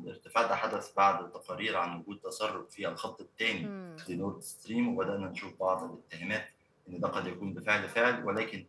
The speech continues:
Speaker 1: آه، في ارتفاع في أسعار الغاز وأسعار النفط خلال الفترة المقبلة في أوروبا. وكل ما بنقرب أكتر للمقاطعة، أعتقد إن الاتجاه هيكون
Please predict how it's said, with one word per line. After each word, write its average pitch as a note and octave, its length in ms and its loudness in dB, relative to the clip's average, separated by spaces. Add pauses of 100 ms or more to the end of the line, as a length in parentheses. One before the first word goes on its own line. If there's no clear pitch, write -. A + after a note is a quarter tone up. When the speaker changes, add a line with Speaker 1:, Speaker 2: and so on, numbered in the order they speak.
Speaker 1:
آه، G2+ 300 4
في A2+ 300 -4
ارتفاع G2+ 440 -4
في F#2 120 -2
أسعار F2+ 480 -2
الغاز F#2 360 -2 (340)
وأسعار F#2 440 0
النفط F#2+ 260 -6
خلال F#2+ 300 -6
الفترة F2+ 360 -10
المقبلة F2 440 -6
في G2+ 180 -8
أوروبا. A#2+ 520 -4 (300)
وكل B2+ 240 2
ما B2+ 140 8
بنقرب A#2+ 540 2
أكتر - 260 2
للمقاطعة، G#2+ 760 0
أعتقد G#2 280 -2
إن F#2 60 -6
الاتجاه F#2 580 -6
هيكون F#2+ 460 -4